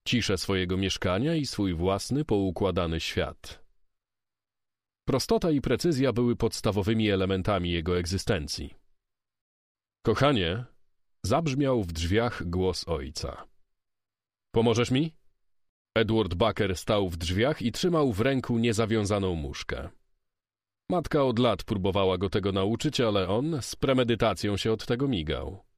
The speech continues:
Wolał, gdy żona się nim zajmowała. Travis, urzeczony tą sceną, zaśmiał się w duchu. „Może ja ci pomogę?”, zaproponował. „Nie, nie”,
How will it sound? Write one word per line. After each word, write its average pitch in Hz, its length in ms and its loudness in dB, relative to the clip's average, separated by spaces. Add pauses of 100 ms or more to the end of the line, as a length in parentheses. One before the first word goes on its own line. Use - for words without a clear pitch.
(280)
Wolał, 127 460 2
gdy 135 220 0
żona 110 280 0
się 87 120 -4
nim 82 160 -2
zajmowała. 87 680 -2 (1200)
Travis, 139 460 0
urzeczony 98 500 -2
tą 98 160 -2
sceną, 160 460 0
zaśmiał 110 440 0
się 85 140 -4
w 71 80 -8
duchu. 65 380 -10 (800)
„Może 104 240 2
ja 196 120 2
ci 123 120 0
pomogę?”, 73 420 -4 (640)
zaproponował. 78 800 -6 (1200)
„Nie, 214 120 4
nie”, 113 440 4